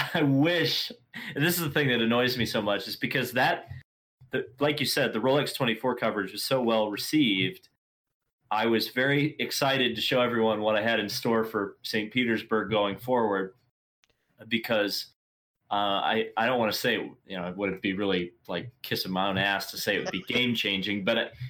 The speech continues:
Speaker 1: but it would be, it, it, it was going to step it up significantly. Um, and, you know, we'll just have to wait until it all comes back. Um, but that's the disappointing thing, is because I, you know, you look at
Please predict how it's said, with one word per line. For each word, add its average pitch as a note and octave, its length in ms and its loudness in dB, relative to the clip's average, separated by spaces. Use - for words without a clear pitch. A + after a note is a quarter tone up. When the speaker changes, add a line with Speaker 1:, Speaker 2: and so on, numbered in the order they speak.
Speaker 1:
but D3+ 120 2
it E3+ 100 0
would D3+ 200 2
be, D3+ 480 2
it, D3 160 -4
it, E3 140 -8
it F3+ 40 -4
was E3 160 2
going D#3 360 2
to C3 200 2
step - 560 -2
it B2 80 2
up A#2+ 160 0
significantly. G2+ 1080 -4
Um, G#2 460 0
and, D#3+ 180 -6
you D#3 80 2
know, C3+ 180 2
we'll C3+ 140 2
just C3+ 220 -2
have A#2+ 220 2
to A#2 100 -4
wait G#2+ 440 0
until G2+ 360 -2
it G2+ 80 2
all F#2+ 140 2
comes G2+ 260 -6
back. G2+ 500 0
Um, G2 480 -2
but C3 80 -2
that's C#3 220 2
the C#3 80 0
disappointing C3 580 0
thing, D3 220 0
is G#2 100 -4
because A#2+ 320 -2
I, A#2 180 2
you B2+ 80 0
know, G2 160 2
you A#2+ 240 0
look C#3+ 200 2
at A#2+ 120 0